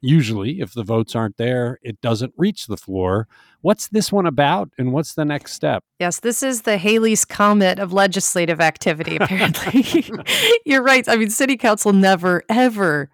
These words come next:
Speaker 2: ever brings legislation to the floor for a vote unless it's clearly going to pass. But this piece somehow made it through the gauntlet of the Finance Committee meeting Monday afternoon, only to get taken down by this cascade of no votes at the full committee meeting, or the full, uh,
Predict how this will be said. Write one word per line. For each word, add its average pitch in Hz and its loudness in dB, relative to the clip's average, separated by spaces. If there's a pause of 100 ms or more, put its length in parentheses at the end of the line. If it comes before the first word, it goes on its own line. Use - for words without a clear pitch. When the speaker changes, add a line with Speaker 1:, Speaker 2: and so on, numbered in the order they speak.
(140)
Speaker 2:
ever 240 4
brings 160 -2
legislation 160 -2
to 143 -6
the 143 -12
floor 156 -4
for 156 -4
a 151 0
vote 160 2
unless 165 -2
it's 156 -4
clearly 165 -2
going 156 -4
to 151 -4
pass. 143 -2
But 160 -6
this 190 0
piece 175 -4
somehow 160 0
made 160 -2
it - -12
through 165 0 (300)
the 180 -4
gauntlet 180 2
of 170 -6
the 190 0
Finance 175 0
Committee 175 -2
meeting 170 -2
Monday 170 -2
afternoon, 170 0 (320)
only 233 8
to 208 4
get 196 0
taken 185 2
down 175 2
by 165 2
this 156 -4
cascade 190 0
of 165 0
no 180 2
votes 170 0 (260)
at 147 -10
the 160 -2
full 175 0
committee 165 0
meeting, 156 -2
or 170 0
the 156 -4
full, 175 2
uh, 156 -6